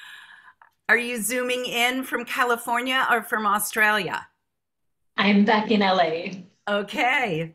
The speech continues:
Speaker 1: All right.
Speaker 2: Yeah, it's great to see you.
Speaker 1: Good to see you, 'cause I was gonna say, otherwise it's really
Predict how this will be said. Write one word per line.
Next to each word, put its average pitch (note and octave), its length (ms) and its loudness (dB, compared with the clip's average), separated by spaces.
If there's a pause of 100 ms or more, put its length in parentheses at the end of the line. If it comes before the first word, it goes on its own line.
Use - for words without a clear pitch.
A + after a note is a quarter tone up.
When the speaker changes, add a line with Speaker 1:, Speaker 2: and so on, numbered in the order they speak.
Speaker 1:
All G3 180 0
right. F#3+ 160 4
Speaker 2:
Yeah, F3+ 220 4
it's F#3 160 -8
great F3 260 2
to G#3+ 120 2
see F#3+ 260 -2
you. G#3 680 -2
Speaker 1:
Good A3+ 240 0
to A3+ 120 -6
see A3 360 -4
you, G#3 220 -2
'cause E3+ 180 -10
I F#3+ 60 0
was G3 140 -4
gonna G3 180 0
say, F#3+ 340 2
otherwise G3 560 0
it's - 260 -8
really F#3 540 -4